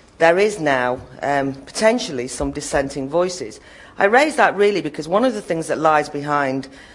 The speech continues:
uh, the Climate Gate emails is really about the lack of debate. Now, I'm quite sceptical of the orthodoxy on climate change. Obviously, that has allowed people to call me a denier, all sorts of things. I actually think there is man-made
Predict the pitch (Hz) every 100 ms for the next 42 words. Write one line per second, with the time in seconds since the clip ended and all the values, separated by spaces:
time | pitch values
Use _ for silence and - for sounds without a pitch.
0 | - - 135 139 - 175 156 139 120 151
1 | 131 113 - - 180 170 123 107 104 113
2 | - - - - 185 185 220 247 240 170
3 | 135 156 151 147 156 - 139 156 139 95
4 | - - 160 143 190 233 - 190 107 -
5 | - 160 - 135 131 120 117 - - -
6 | 139 139 135 - - 160 147 143 143 131
7 | 110 - 131 127 - 131 127 - 123 113
8 | 113 - - - - - - 185 202 196
9 | 170 139 156 185 190 - 175 170 165 165
10 | 160 165 - 165 165 165 170 165 143 127
11 | 131 170 - - - 165 175 190 - 156
12 | 135 - 175 196 - 160 156 139 123 135
13 | 135 139 139 131 131